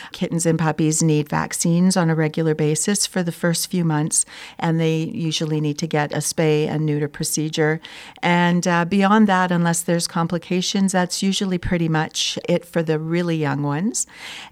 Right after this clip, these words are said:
And then as they get a little older, we usually recommend, um,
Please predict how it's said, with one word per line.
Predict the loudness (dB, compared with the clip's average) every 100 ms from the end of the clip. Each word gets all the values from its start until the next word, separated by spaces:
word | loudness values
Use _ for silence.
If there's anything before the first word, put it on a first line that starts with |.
| 0
And | 2 4 4
then | 4
as | 4 2
they | 0
get | 2 4
a |
little | 4 6 4
older, | 4 2 2 2
we | 4
usually | 2 0 0
recommend, | 2 0 0 0 2 2 2 2 0
um, | 0 0 0 -2